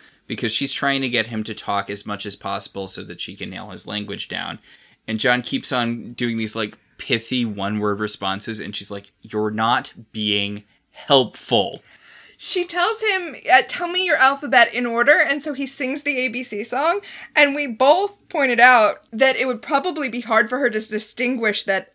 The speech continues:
Speaker 2: L, M, N, O, P are all different letters. L, M, N, O, P, you know,
Speaker 1: Yeah.
Speaker 2: the way he sings it. Also, if you don't know any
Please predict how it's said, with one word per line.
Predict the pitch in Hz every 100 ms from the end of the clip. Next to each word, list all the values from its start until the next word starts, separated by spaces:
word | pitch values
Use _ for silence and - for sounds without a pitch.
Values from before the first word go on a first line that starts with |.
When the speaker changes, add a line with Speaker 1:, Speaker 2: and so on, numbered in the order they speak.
| -
Speaker 2:
L, | 214 214
M, | 165 202 202
N, | 202 202 -
O, | 202 190
P | - 202 185
are | 170 208
all | 202 196 196
different | 208 196 190 185
letters. | 190 180 160 123 - - - -
L, | 208 214
M, | 208
N, |
O, | 196
P, | 196 214 190 214
you | - 214
know, | 214 190 196 -
Speaker 1:
Yeah. | 113 101 -
Speaker 2:
the | 214
way | 208
he | 202
sings | 190 196 202
it. | 165 - 254
Also, | 285 285 226 196 - _ _ _ _ _ _ _ _
if | - 277
you | 277
don't | 269 269
know | 240 247 -
any | 240 240 240 226 -